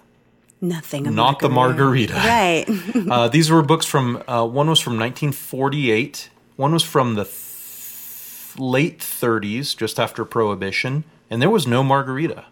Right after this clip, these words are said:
Speaker 1: Right.
Speaker 2: There was, there was nothing in there about 'em. So then I started to try to figure out the history. And the books that I read basically said the margarita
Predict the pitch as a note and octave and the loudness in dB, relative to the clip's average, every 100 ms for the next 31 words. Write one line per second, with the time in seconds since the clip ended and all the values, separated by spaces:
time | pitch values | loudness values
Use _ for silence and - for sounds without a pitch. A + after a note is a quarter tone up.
0 | - F3 E3+ E3+ - A#2+ A#2 A#2+ B2 B2 | -4 -2 -2 -4 -2 0 0 -2 -2 0
1 | A2+ A#2+ C3 D3+ B2+ B2 A2 G2+ B2+ A#2+ | 2 2 0 2 0 0 0 0 2 2
2 | G#2+ G#2+ A#2 D3+ C#3+ C3 A#2+ G#2 - - | 2 -2 0 2 2 2 0 -2 -8 -2
3 | A#2+ G#2+ A2+ G2+ G2 G2 E2+ G2+ - G2 | 0 0 -4 -2 -2 -2 -8 -8 -8 -10
4 | F#2+ - - A#2 A2 D#3+ F3 C#3+ B2+ A#2+ | -14 -16 -10 -8 2 2 2 2 4 4
5 | A2 G2 G2+ - A2+ G2+ F2+ G#2 F#2+ - | 2 2 -2 -2 -4 -6 -2 0 -2 -4
6 | - - - _ _ _ _ _ _ - | -20 -20 -20 _ _ _ _ _ _ -4
7 | D#3 C#4+ C4+ A3 G#3 F3 | 0 2 2 2 4 4